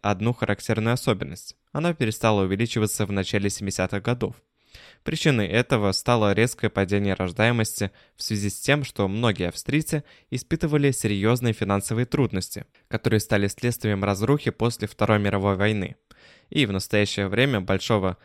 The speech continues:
роста рождаемости не наблюдается, поэтому оон прогнозирует, что к две тысячи пятидесятому году численность австрийцев уменьшится почти на миллион человек.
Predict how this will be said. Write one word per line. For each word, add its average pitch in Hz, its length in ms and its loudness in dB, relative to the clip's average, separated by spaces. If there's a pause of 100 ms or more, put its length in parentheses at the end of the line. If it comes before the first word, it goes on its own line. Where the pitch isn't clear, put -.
(140)
роста - 360 -4
рождаемости 104 640 0
не 104 100 -2
наблюдается, 104 680 -2
поэтому 92 560 -2 (280)
оон 110 420 0 (100)
прогнозирует, 113 600 2
что 117 180 0
к 98 80 -6
две 107 140 -2
тысячи - 240 -2
пятидесятому 95 520 -4
году 123 280 2
численность 107 640 -4
австрийцев 117 640 -2
уменьшится 110 580 -2
почти - 480 -4
на 117 80 2
миллион 104 320 2
человек. 92 520 -2